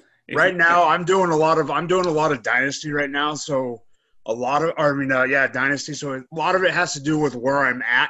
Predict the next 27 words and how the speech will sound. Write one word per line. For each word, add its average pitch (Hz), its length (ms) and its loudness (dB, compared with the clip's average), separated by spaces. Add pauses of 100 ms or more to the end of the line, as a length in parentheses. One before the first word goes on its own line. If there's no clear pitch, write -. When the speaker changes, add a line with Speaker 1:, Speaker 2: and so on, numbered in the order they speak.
Speaker 2:
Dynasty-wise. 165 800 -2
If 143 120 -8
I'm 147 140 -4
in 143 100 -2
a 127 60 -2
rebuild, 147 720 0
I'm 127 160 -4
obviously 139 560 -4
going 135 540 -4
to 131 480 -4 (1120)
handle 147 320 0
my 139 140 0
roster 135 460 -2
a 135 40 -2
little 135 160 -2
bit 123 220 -4
different 131 380 -6
than 127 100 -4
if 127 220 -6
I'm 131 160 -8
in 120 180 -8
win 123 240 -4
now 131 240 -2
mode 143 460 -2
or 123 420 0
transitional 135 680 -6
mode. 147 440 0